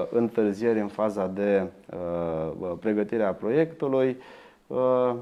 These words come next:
la licitație am avut, uh, două contestații succesive. Asta ne-a întârziat. Din păcate,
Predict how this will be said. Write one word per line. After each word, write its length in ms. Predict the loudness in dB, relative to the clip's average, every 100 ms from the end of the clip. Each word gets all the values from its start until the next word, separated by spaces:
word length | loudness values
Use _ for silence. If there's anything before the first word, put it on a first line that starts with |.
| 0
la 200 | 6 8
licitație 720 | 6 2 0 2 2 0 0
am 160 | 2 2
avut, 400 | 2 0 -2 0
uh, 80 | 2 2 2
două 200 | 4 4
contestații 720 | 4 2 -2 -6 -4 -4 -4 -8
succesive. 920 | -10 -10 -12 -8 -4 -2 2 0 0 -8 -20 -20 -20 _
Asta 400 | 0 0 0 0
ne-a 360 | 2 2 0 -2
întârziat. 800 | -2 0 2 0 2 2 0 -4 -20 -20 -20 _
Din 240 | -4 -4 -2
păcate, 680 | -4 0 -2 0 0 0